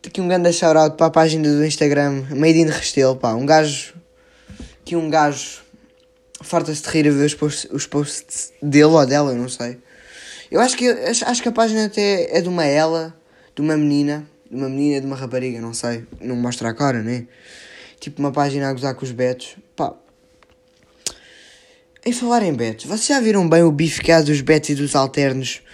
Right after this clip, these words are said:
no Twitter? É que eu nem estou de um lado nem do outro, naquilo nem, eu nem sou nem, nem carne nem peixe. Aquilo parece os gajos de direita com os de esquerda, um, um gajo é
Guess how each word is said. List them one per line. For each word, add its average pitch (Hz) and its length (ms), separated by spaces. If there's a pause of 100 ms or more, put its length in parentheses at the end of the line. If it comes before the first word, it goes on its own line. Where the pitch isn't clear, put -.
(220)
no 151 140
Twitter? 113 440 (440)
É 233 100
que 247 80
eu 302 60
nem 240 120
estou 170 140
de 175 80
um 185 60
lado 196 180
nem 240 160
do 226 80
outro, 196 260
naquilo 143 320
nem, 160 220
eu 165 60
nem 175 100
sou 175 220
nem, 175 360
nem 165 140
carne 190 280
nem 233 140
peixe. 160 460 (500)
Aquilo 180 280
parece 196 320
os 170 80
gajos 180 260
de 156 60
direita 185 320
com 190 100
os 190 80
de - 80
esquerda, 147 400
um, 139 80
um 151 300
gajo 180 200
é 190 60